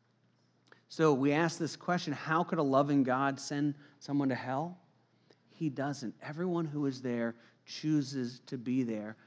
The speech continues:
from their rejection of God. Now, that leads us to the third question of what about those who have never heard? What about those who have never heard of Jesus? They live in a jungle in Africa or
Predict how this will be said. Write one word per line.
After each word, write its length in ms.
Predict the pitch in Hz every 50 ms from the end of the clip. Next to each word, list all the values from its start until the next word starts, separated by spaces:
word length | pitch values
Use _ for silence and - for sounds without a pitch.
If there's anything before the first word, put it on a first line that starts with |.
| - - -
from 200 | - 139 127 120
their 180 | 117 117 113 107
rejection 840 | 110 113 110 104 113 120 123 123 - - - 131 113 104 98 101 _ _ - _ _ _ - -
of 180 | 113 98 104
God. 400 | - 113 104 104 98 92 87 - - _ _ _ _ _ _ _ _ _ _ _ - - - _ _ _ _ _ _ _ _ _ _ -
Now, 200 | 190 185 123 - - - - - - _ -
that 180 | 170 175 180
leads 260 | 185 208 247 254 220
us 140 | 240 208 - -
to 100 | - 190
the 120 | 190 175
third 340 | - - 214 226 220 185 -
question 760 | - - 220 226 214 220 - - - 127 107 113 156 180 180 - _ _ _ _ _ _ _ _ _ _ _ _ -
of 340 | 170 175 165 160 151 185 -
what 280 | 160 160 185 226 277
about 340 | 311 294 302 285 262 214 175
those 340 | 175 196 202 214 220 214 -
who 80 | 226 214
have 100 | 196 180
never 300 | 185 190 185 196 185 151
heard? 360 | - 208 208 - - - - - _ _ _ _ -
What 180 | 165 185 220
about 220 | 240 254 240 196 170
those 240 | 185 214 226 220 226
who 80 | 233
have 120 | 208 175 170
never 380 | 180 190 208 220 226 233 208
heard 300 | 185 - 214 214 214 208
of 160 | 202 165 151
Jesus? 380 | 135 151 185 196 190 185 180 165
They 100 | - 165
live 200 | 165 170 190 185
in 60 | 190 175
a 60 | 151
jungle 400 | 139 135 165 180 196 196 196 185
in 80 | 180
Africa 640 | 175 180 190 185 - 196 190 180 - 190 185 180 180
or 160 | 170 151 131